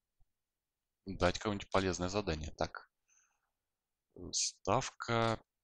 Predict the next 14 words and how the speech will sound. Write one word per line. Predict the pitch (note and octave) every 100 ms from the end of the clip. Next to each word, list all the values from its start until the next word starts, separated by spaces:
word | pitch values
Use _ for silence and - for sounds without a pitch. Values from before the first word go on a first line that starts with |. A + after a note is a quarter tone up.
| _
пятьдесят | - - -
четвертая | - - C2 - -
кавдивизия. | - - - D2 - B2 G#2 G2+ G2 - - - _ -
Где | G#2
у | E2
нас | -
пятьдесят | - -
вторая | - E2 E2+
армия-то? | D2 C#2 - - - _ _ _ _ _ _ - - - _ _ _ _ _ _ -
Так. | E2 C#2+ A#1+ - - - - - - _ - - _ _ _ _ _ _ -
Пятьдесят | - A2 G#2+ G#2+ G2+
вторая, | - - F2 D2 C2+
вот | - -
она. | - -